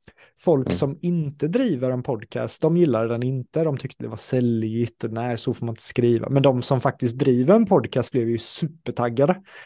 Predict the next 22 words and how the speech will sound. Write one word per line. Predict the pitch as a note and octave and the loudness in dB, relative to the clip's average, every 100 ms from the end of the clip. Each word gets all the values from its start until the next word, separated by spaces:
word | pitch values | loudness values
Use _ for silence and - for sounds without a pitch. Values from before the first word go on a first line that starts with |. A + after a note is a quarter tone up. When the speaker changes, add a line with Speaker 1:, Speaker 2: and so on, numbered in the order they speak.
| - | -6
Speaker 1:
Kopplat | - - G#3 G#3 G#2 | -2 2 2 4 2
Speaker 2:
Mm. | B2 | 4
Speaker 1:
till | G2 B2 A#2 A#2 | 4 2 2 -2
målgruppsanpassning | C3 C#3+ C3 G#2+ A2 A2 - A2 G#2+ A#2+ - - D#3+ A3 | -2 0 0 0 -6 -10 -10 -8 -6 -6 -6 -4 -2 0
med | D3 | 0
hooksen. | A2+ C3+ - - - | -2 -4 -6 -8 -2
Vad, | C3+ C#3+ C#3+ C3 - - | 2 4 2 -2 -10 0
vad | F3+ F#3 | 2 4
tyckte | A3+ - D#3 | 0 4 6
du | B2+ | 6
med | D#3+ | 6
den | A3 D3+ | 6 6
hooken? | D#3 - A2+ A#2 A2 _ _ | 4 2 -6 -6 -10 _ _
Du | - C3+ | 4 4
som | C3+ | 4
är | A#2+ | 0
expert. | A#2 - - | 0 2 2
Speaker 2:
Nej, | - - - - _ _ _ - | 2 -4 -16 -20 _ _ _ -18
jag | - F#2 A2+ G#2 | -6 2 4 4
älskar | E2+ - | 2 0
den. | F2+ D#2+ - _ F#2 | -2 -4 -10 _ 0
Eh, | F#2 F2+ E2+ | 4 4 2